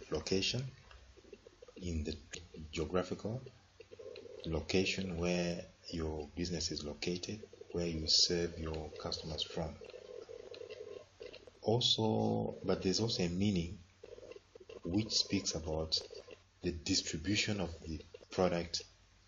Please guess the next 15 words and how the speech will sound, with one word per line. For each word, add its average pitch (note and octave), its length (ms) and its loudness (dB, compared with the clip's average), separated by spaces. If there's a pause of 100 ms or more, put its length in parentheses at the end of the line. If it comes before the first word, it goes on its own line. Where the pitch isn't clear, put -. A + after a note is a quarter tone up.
(200)
and D#2 120 0
how F2+ 460 4
consumers E2 480 0
will D2 140 -2 (120)
get D#2+ 240 2 (120)
access D2+ 340 -2
to D2 80 -4
it. D2 200 -8 (1000)
Remember A2+ 400 2
that F2+ 260 0
consumers G#2+ 320 2
always A#2+ 320 2
want F#2 440 2 (580)
the D#2 80 -2
product F2+ 600 2